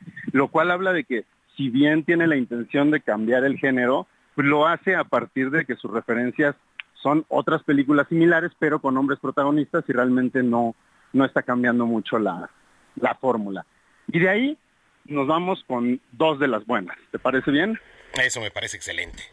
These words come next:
Speaker 1: Una es para que la vean en su casa y otra es para que la vean en los cines. La primera es una comedia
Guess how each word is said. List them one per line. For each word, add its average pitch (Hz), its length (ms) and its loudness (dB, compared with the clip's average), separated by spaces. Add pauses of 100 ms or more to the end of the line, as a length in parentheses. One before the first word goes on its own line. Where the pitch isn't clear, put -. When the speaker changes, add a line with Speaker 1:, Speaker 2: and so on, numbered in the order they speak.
(600)
Speaker 1:
Una 208 220 2
es 208 60 -8
para 156 180 0
que 127 80 -6
la 123 100 -2
vean 143 180 2
en 139 100 -2
su 113 120 -10
casa 175 360 -4
y 143 120 0
otra 147 240 -2
es 139 200 -4
para 117 240 -2
que 117 100 -4
la 107 140 0
vean 120 360 2
en 113 160 0
los 104 140 -6
cines. 113 300 -4
La 123 140 0
primera 202 560 0 (260)
es 151 180 0 (100)
una 147 200 2
comedia 120 640 0